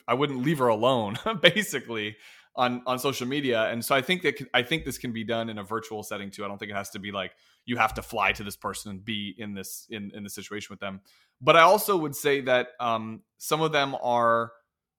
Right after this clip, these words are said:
some of the, some of those, like, I, I, I expect those to be no. There are other ones where I'm expecting them all to be no, but they're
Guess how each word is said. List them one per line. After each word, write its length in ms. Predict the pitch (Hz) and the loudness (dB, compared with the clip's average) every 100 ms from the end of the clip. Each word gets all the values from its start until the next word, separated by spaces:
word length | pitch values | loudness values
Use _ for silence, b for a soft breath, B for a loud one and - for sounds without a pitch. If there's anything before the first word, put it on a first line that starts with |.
| _ _ _ - | _ _ _ -6
some 200 | - 185 | -2 0
of 160 | 185 | 0
the, 120 | 135 139 | -2 -6
some 220 | - 196 | 0 2
of 60 | |
those, 180 | 196 165 | 2 4
like, 200 | 160 143 | 2 2
I, 120 | 139 127 | -4 -2
I, 300 | 135 147 147 127 | 2 4 4 0
I 100 | 139 | -2
expect 360 | 123 - 156 143 | -2 2 2 2
those 160 | 123 | -2
to 60 | 113 | -4
be 100 | 113 | -6
no. 160 | 87 82 _ _ | -6 -12 _ _
There 100 | 139 | 0
are 100 | 156 | 2
other 200 | 151 175 | 2 0
ones 340 | 165 143 143 123 | 2 0 -2 -6
where 480 | 123 127 123 120 117 _ | -2 0 0 -2 -6 _
I'm 80 | 131 | -8
expecting 380 | 135 - 240 170 | -4 -4 -4 -4
them 120 | 123 | -2
all 140 | 127 | -2
to 100 | 139 | -2
be 120 | 123 113 | -6 -2
no, 280 | 113 117 | 0 0
but 180 | 107 110 - | 0 -4 -4
they're 380 | 120 113 110 | -4 -2 -4